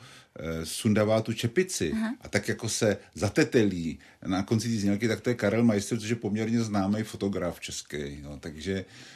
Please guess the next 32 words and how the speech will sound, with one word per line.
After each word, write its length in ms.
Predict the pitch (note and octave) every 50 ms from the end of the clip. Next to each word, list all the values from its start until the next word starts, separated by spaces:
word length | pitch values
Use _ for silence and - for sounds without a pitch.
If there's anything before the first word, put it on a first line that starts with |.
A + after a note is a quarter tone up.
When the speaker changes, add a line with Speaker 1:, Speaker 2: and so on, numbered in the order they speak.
| - - -
Speaker 1:
no 260 | - A2+ A#2+ A#2+ -
a 20 | G#2+
ta 140 | - C#3
znělka, 340 | C3+ B2 D3 D3 D3+ D3+ D#3+
ta 300 | D#3+ - D3+ D3+ C#3+ - - _ _ _ _ - - - - - _ _ _ _ _ _ _ _ _ _ _ _ _ _ _ _ _ _ _ _ _ _ -
ta 80 | B2 G#2+
si 140 | - -
pamatuju, 400 | A#2 A#2+ A#2 A#2+ B2 A#2 - C3
když 120 | B2 A#2 A#2
jsme 120 | - B2
si 60 | A#2
to 80 | - B2
pustili, 460 | A#2+ - G#2 - - - A#2+ A#2 A#2
nebo 200 | A2 G#2+ G#2 G#2+
když 120 | A2 A2+ A2
se 100 | - A#2
to 100 | - A#2
jako 280 | G#2+ G#2+ - - G2 - _ _ _ _ _ _
pustilo 500 | - A2 G2 - - - A#2+ A2 A#2 G#2+
hotový, 460 | F2 F2+ F#2+ - - A2 G#2+ A2+ A2
tak 160 | G2+ G#2 G2+ - - - - - - _ _ _ _ _ -
to 120 | - G#2+
jsme 140 | G2 B2+ B2+
si 60 | B2
taky 240 | B2 A#2 A2 B2 B2
říkali, 240 | A2+ G#2 - F#2+ F#2
že 80 | F#2
to 120 | F2 - G2
je 40 |
vlastně 320 | F#2 F2+ - - G2+ F#2+ F2+
další 420 | E2 F2 F#2 F#2 - - A#2 A2
k-, 100 | G2+ -